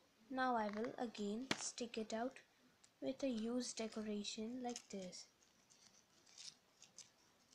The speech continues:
Done.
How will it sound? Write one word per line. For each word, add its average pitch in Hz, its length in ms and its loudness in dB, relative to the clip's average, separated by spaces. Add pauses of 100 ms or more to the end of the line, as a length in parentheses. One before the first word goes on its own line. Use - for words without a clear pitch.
(2000)
Done. 190 300 -2